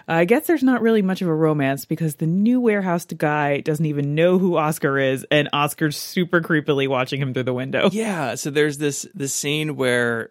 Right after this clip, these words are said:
Speaker 2: they're in the break room. And, and this is one, it's, it's my niggle about this episode. This Christmas party looks awesome. So who did the rest of it?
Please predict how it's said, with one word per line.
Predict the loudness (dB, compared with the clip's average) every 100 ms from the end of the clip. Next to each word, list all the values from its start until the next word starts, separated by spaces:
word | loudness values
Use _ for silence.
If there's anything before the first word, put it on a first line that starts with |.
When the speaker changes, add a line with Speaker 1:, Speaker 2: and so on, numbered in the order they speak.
| -8
Speaker 2:
they're | -2 -2 0
in | -4 -2
the | -2 -4
break | -6 -4 -2 -4 -6
room. | -6 -6 -8 -10 -12 _ _ _ _ _ _ -2
And, | 0 0
and | -2
this | -2
is | -4 -2
one, | -2 -2 -6 _ _ _ _
it's, | -20 -18
it's | -6
my | 0 0 0
niggle | -2 -2 2 0 -2 _
about | -6 -6
this | -4 -6
episode. | -6 -6 -6 -4 -4 -6 _ _ _ _ _ _ _ _ -2
This | 0 0
Christmas | -2 -8 -6
party | -2 0
looks | 0 -4 _
awesome. | -4 -2 -2 -6 -12 _ _ _ _ _ _ _ -4
So | 2 2
who | 4 2 4
did | 2 0
the | 0
rest | -2 -2 -2
of | -4
it? | -8